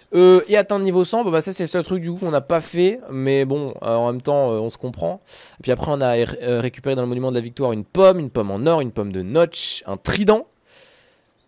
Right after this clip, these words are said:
Et une tenue de plongée complète. Le seul truc qu'on s'est give, c'est les colliers. Pareil, les colliers, euh, franchement, enfin, pour les trouver, il faut vraiment qu'on fasse que de l'exploration. Et j'ai bien compris que c'était pas le fun pour tout le monde. Et pour moi non plus. Même si j'aime bien l'exploration, mais, euh,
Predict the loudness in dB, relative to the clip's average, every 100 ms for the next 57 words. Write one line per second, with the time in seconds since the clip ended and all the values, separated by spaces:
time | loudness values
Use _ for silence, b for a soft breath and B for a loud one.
0 | 2 2 4 0 0 -2 -2 -2 -2 -2
1 | -4 -4 -4 -2 -2 -2 -2 -4 -4 -4
2 | -4 -6 -6 -4 -6 -2 -2 -2 -6 -6
3 | -6 -4 -6 -8 -6 -4 -2 -4 -6 -12
4 | -14 -12 -12 -14 -16 -16 -16 -12 -10 -6
5 | -6 -6 -6 -6 -8 -10 -10 -8 -10 -12
6 | -14 -12 -12 -8 -6 -6 -6 -6 -6 -6
7 | -10 -12 -10 -8 -6 -8 -10 -12 -12 -12
8 | -10 -10 -6 -4 -4 -6 -6 -8 -8 -14
9 | -8 -4 -2 -4 b b b b b 6
10 | 8 8 4 -8 -4 -2 2 2 2 -2
11 | -4 -10 -16 -18 _ -4 -2 -2 -2 -4
12 | -2 -2 -2 -4 -4 -2 -4 -8 -6 -6
13 | -6 -6 -8